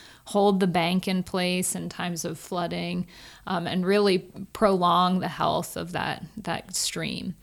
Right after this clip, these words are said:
Um, if you are a landowner who maybe is in the upland areas, there are some things that you can do,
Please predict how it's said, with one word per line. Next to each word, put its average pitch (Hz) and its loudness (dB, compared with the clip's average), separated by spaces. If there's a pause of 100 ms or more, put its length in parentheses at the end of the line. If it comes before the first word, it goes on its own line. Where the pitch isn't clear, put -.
(640)
Um, 202 4
if 220 2
you 233 6
are 202 6
a 190 2
landowner 208 4
who 185 4
maybe 185 4
is 180 0
in 165 -2
the 160 -2
upland 220 4
areas, 202 0
there 165 2
are 151 -2
some 170 -4
things 190 0
that 170 -4
you 185 0
can 190 0
do, 180 0